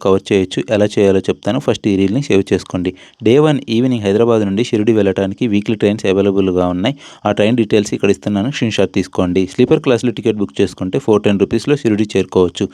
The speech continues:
ఈ జర్నీ టైమ్ వచ్చేసి సెవెంటీన్ అవర్స్ ఉంటుంది. షిరిడికి రీచ్ అయిన తర్వాత ఇక్కడ దేవస్థానం రూమ్స్ లేదా ప్రైవేట్ రూమ్స్ తీసుకోండి. ఇక్కడ రూమ్స్ ఎయిట్ హండ్రెడ్ to థౌజండ్ రూపీస్ మధ్యలో దొరికేస్తాయి. ఇప్పుడు ఫ్రెష్ అయ్యి షిరిడి అవుట్ సైడ్ ఉన్న త్రయంబకేశ్వర టెంపుల్, శ్రీ కాలారాం టెంపుల్, పంచవటి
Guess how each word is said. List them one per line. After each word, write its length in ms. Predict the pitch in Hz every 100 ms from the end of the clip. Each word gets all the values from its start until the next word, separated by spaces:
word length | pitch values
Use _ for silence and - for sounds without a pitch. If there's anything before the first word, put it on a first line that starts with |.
| - - 127
ఈ 40 | 113
జర్నీ 220 | 107 147 147
టైమ్ 160 | 117 101
వచ్చేసి 280 | 95 104 - -
సెవెంటీన్ 340 | 101 101 101 95
అవర్స్ 200 | 104 - 92
ఉంటుంది. 320 | 92 87 87 - - -
షిరిడికి 300 | 143 165 139
రీచ్ 140 | 120 120
అయిన 100 | 107
తర్వాత 240 | 101 95 92 123
ఇక్కడ 120 | 98 98
దేవస్థానం 400 | 101 - 120 117 104
రూమ్స్ 180 | 107 -
లేదా 160 | 98 98 101
ప్రైవేట్ 300 | 95 107 - 104
రూమ్స్ 180 | 113 -
తీసుకోండి. 440 | 98 - 92 87 90 - - -
ఇక్కడ 160 | - 120 120
రూమ్స్ 220 | 151 -
ఎయిట్ 140 | 110 117
హండ్రెడ్ 200 | 113 104
to 60 | 131 110
థౌజండ్ 260 | 101 101 101
రూపీస్ 180 | 104 98
మధ్యలో 240 | 92 104 101
దొరికేస్తాయి. 500 | 92 - 90 - 90 - - -
ఇప్పుడు 180 | 135 160 147
ఫ్రెష్ 220 | 117 - 135
అయ్యి 140 | 110 113
షిరిడి 260 | 113 123 123
అవుట్ 160 | 104 -
సైడ్ 200 | 120 113 98
ఉన్న 100 | 107 101
త్రయంబకేశ్వర 560 | 98 113 110 104 107 104
టెంపుల్, 240 | 95 117 -
శ్రీ 120 | 104 101
కాలారాం 360 | 95 104 107 107 107
టెంపుల్, 280 | 101 98 123 - - _
పంచవటి 480 | 107 101 131 110 131